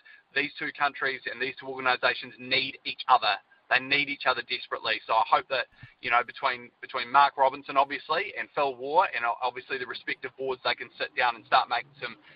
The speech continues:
meaningful progress for Trans-Tasman Rugby, and in particular, obviously, getting the Super Rugby Commission off the ground, because if they don't sm-, start moving quickly on that, Daniel, uh, it's gonna affect both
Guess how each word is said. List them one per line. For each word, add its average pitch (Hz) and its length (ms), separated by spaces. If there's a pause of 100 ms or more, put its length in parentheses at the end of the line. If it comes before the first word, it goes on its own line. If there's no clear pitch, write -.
(140)
meaningful 147 480
progress 131 480 (100)
for 131 80
Trans-Tasman 127 720
Rugby, 123 300
and 120 180
in 151 80
particular, 127 500
obviously, 120 460 (340)
getting 151 280
the 131 80 (120)
Super 139 220
Rugby 131 300
Commission 123 400
off 120 120
the 123 80
ground, 117 300
because 113 220
if 110 100
they 127 80
don't 139 320
sm-, 143 300
start 139 260
moving 127 240
quickly - 360
on 120 120
that, 123 220
Daniel, 117 340 (240)
uh, 117 180
it's - 120
gonna 127 180
affect 120 300
both 117 160